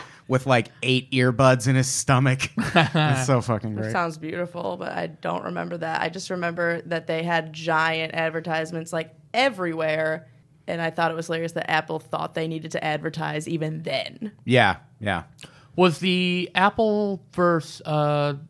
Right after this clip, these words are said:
Speaker 3: like, buy Mac versus Bill Gates, um,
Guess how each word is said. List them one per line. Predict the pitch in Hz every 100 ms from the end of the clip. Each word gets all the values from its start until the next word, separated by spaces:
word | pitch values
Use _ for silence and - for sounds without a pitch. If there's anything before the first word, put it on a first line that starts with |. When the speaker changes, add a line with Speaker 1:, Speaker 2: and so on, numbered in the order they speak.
| - -
Speaker 3:
like, | 143 139 131 -
buy | 139 139
Mac | 131 135 135
versus | 143 127 -
Bill | 139 135
Gates, | 123 131 - - - - _ _ -
um, | 147 147 147